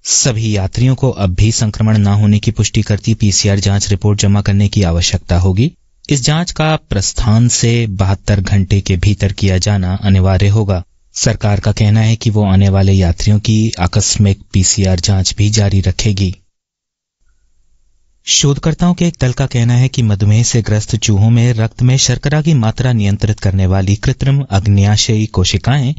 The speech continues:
प्रत्यारोपित कर मधुमेह के लक्षणों को कम करने में उसे सफलता मिली है। अग्न्याशयी कोशिकाएं मधुसूदनी यानी इंसुलिन हार्मोन का निर्माण करती हैं, जो रक्त में शर्करा के स्तर को नियंत्रित करता है।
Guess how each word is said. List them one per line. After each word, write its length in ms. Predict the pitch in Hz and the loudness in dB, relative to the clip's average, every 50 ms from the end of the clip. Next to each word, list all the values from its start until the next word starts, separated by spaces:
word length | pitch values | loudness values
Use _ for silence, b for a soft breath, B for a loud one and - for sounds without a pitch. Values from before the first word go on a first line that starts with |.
| - _ | -4 _
प्रत्यारोपित 600 | - 165 156 - - 175 165 165 160 - 170 160 | -2 -2 0 -2 -2 -2 0 -2 -2 -2 -2 -2
कर 200 | - - 165 160 | 0 -2 0 0
मधुमेह 460 | 156 131 107 104 101 101 107 113 120 123 | 0 0 0 2 2 2 2 2 2 2
के 140 | - 127 | 0 0
लक्षणों 460 | 107 98 92 - - - 107 107 117 117 | 0 0 0 -2 0 0 2 2 2 2
को 140 | - 110 | 0 -2
कम 200 | - - 98 95 | 0 0 0 0
करने 320 | 95 - 101 92 95 113 131 | 0 0 0 2 2 2 2
में 160 | 127 113 110 | 2 0 0
उसे 280 | 104 95 - - 101 92 | -2 -2 0 0 -2 0
सफलता 580 | - - 98 - 104 95 - 98 90 85 90 | 0 -2 0 0 -2 0 0 0 -2 0 0
मिली 280 | 101 107 110 101 98 92 | 2 2 2 2 2 2
है। 260 | 90 101 98 87 85 - _ _ _ _ _ | 2 2 0 -2 -4 -8 _ _ _ _ _
अग्न्याशयी 680 | - 131 120 127 131 135 139 135 - 151 135 135 143 139 | -2 0 0 2 2 2 0 0 0 -2 -2 -2 -4 -6
कोशिकाएं 640 | - - 104 - - 110 - - 110 107 107 123 | -6 -4 -4 -2 -2 -2 0 0 0 2 2 2
मधुसूदनी 760 | 139 131 113 104 107 110 107 - - 120 113 113 135 151 170 165 | 2 2 2 2 2 0 0 2 0 0 2 2 4 4 4 4
यानी 260 | 139 127 127 131 127 120 | 4 4 4 4 4 2
इंसुलिन 420 | 117 117 - - 139 147 151 147 131 | 2 0 0 0 2 2 2 2 0
हार्मोन 340 | 127 127 123 117 131 139 147 | 0 0 0 2 2 2 2
का 120 | - 123 | 2 0
निर्माण 380 | 110 101 95 92 98 98 98 104 | 0 0 2 2 2 2 2 2
करती 320 | 107 110 104 - - 123 | 0 -2 -4 -2 0 2
हैं, 160 | 120 131 156 156 | 2 4 2 2
जो 140 | 143 131 | 2 0
रक्त 260 | 107 104 117 - - 113 | 0 0 -2 -2 -2 0
में 120 | 117 123 | 0 0
शर्करा 440 | 120 - 120 101 - - 113 123 127 | 0 0 -2 -2 -2 -2 -2 -2 -2
के 160 | - 123 117 | -2 -2 -2
स्तर 260 | - - - 117 110 | -2 -2 -2 -2 -2
को 140 | - - 117 | 0 2 2
नियंत्रित 440 | 117 113 107 101 - - 98 90 - | 4 4 2 2 0 0 -2 -2 0
करता 320 | - 110 104 - - 104 | -2 -2 -2 0 -2 0
है। 220 | 98 104 98 92 | 0 0 -2 -4